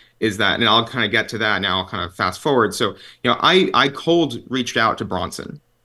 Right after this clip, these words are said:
um, and I kinda just, I sent them a, a D M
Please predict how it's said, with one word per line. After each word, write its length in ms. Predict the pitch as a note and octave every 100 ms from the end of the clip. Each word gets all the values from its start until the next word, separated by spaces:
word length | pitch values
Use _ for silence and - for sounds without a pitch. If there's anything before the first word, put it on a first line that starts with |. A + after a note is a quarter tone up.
| _ -
um, 420 | A2 G2+ F2+ F2+ - - _ _ B2
and 100 | A#2
I 140 | A#2
kinda 260 | A#2 B2+ A#2
just, 240 | A2+ -
I 80 | A2
sent 260 | - A#2
them 240 | B2 A#2 G#2
a, 40 | A#2
a 80 | G#2+
D 220 | A2 G#2+
M 380 | G2+ A#2 C3